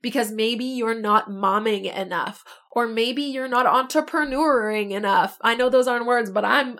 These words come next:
claiming them as words. Maybe you're not wifing enough. You know what I mean? Maybe you're just, you just feel like you're not enough all the time. It's because you're being pulled in so many directions, and the, and, and the world is telling you that you should be doing every single one amazingly. That is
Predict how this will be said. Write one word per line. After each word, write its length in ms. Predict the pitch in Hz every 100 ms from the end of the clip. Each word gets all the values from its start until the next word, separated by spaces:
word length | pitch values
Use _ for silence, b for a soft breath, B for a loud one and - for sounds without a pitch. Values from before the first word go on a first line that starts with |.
| _
claiming 440 | - 277 285 277
them 140 | 262 254
as 200 | 233 220
words. 260 | 226 190 b -
Maybe 320 | 247 269 311
you're 200 | 302 320
not 380 | 294 302 285 -
wifing 640 | 233 226 269 349 - 277 254
enough. 420 | 240 214 190 226
You 80 | 262
know 100 | 269
what 120 | 277
I 60 |
mean? 260 | 277 294 254
Maybe 200 | 285 320
you're 220 | 339 320
just, 340 | 240 285 302 -
you 180 | 254 240
just 260 | 254 320
feel 140 | - 320
like 160 | 302
you're 100 | 262
not 220 | 233 214 269
enough 380 | 208 202 294 -
all 140 | 214
the 120 | 220 220
time. 400 | 220 202 277 330 b b
It's 140 | - 254
because 260 | 294 339
you're 100 | 330
being 280 | 247 269 269
pulled 240 | 262 294 294
in 120 | 302
so 160 | 302 269
many 160 | 262
directions, 680 | 226 214 302 - 240 202 208 -
and 140 | 254
the, 180 | 254 -
and, 160 | 240 233 -
and 140 | 226
the 40 | 226
world 440 | 214 254 311 226
is 140 | 208 -
telling 280 | 262 277
you 80 | 262
that 120 | 220 202
you 100 | 226
should 260 | - 269
be 120 | 233
doing 240 | 220 226 226
every 260 | 226 240
single 340 | 262 254 233 208
one 260 | 208 220 254
amazingly. 720 | 214 190 214 262 269 311 330 B B -
That 220 | 233 277
is 160 | 294